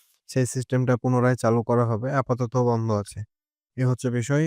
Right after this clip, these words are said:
আর আশা করা যায় পনেরো তারিখ থেকে আপনারা ভূমি উন্নয়ন কর পরিশোধ করতে পারবেন। যারা আসলে কর পরিশোধ করতে পারতেছেন না বা অনুমোদন পাচ্ছেন না, তারাও আসলে ভূমি উন্নয়ন কর আ, পনেরো তারিখ থেকে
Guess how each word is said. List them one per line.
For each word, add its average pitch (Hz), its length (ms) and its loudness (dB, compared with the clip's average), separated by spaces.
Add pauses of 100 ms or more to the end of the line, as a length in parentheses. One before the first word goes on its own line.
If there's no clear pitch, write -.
আর 117 240 2
আশা 117 260 2
করা 120 200 4
যায় 113 160 2
পনেরো 113 280 -2
তারিখ 113 200 0
থেকে 113 200 -6
আপনারা 110 360 -2
ভূমি 117 300 -4
উন্নয়ন 113 300 0
কর 113 220 0
পরিশোধ 117 360 0
করতে 110 220 -6
পারবেন। 113 320 0
যারা 117 220 0
আসলে 120 220 -2 (300)
কর 120 160 4
পরিশোধ 117 360 -4
করতে 120 260 -10
পারতেছেন - 460 -4
না 120 120 -4
বা 127 120 2
অনুমোদন 113 440 0
পাচ্ছেন 113 340 -6
না, 123 140 -2 (680)
তারাও 120 260 0
আসলে 120 300 0
ভূমি 117 260 0
উন্নয়ন 113 280 0
কর 110 260 0
আ, 107 160 0
পনেরো 120 340 2
তারিখ 110 240 0
থেকে 131 220 -6